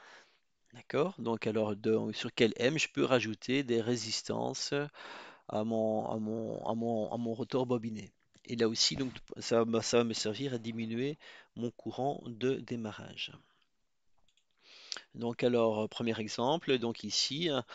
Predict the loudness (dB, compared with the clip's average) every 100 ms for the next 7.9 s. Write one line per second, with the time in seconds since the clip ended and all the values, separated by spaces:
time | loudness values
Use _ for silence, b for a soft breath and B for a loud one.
0 | B B B B B _ -6 2 2 4
1 | 2 6 4 4 4 6 6 6 8 8
2 | 6 2 0 -4 -6 -4 -2 0 -2 0
3 | 0 0 0 0 0 -2 0 0 0 -6
4 | -2 -2 -4 -8 -2 2 2 2 4 2
5 | 2 -2 -2 -4 0 0 0 0 0 -2
6 | -6 B B B -6 -2 -2 -2 0 4
7 | 4 4 4 4 2 0 -2 -6